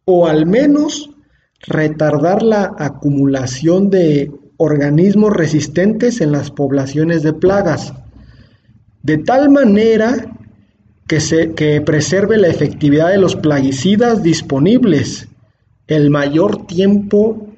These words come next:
posible o incluso que no llegue un punto en el cual un plaguicida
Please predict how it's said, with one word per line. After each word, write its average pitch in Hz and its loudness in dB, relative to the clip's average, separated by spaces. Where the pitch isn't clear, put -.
posible 202 0
o 143 0
incluso 147 0
que 151 0
no 170 2
llegue 175 0
un 190 0
punto 180 0
en 175 0
el 147 -2
cual 160 2
un 180 -2
plaguicida 170 -2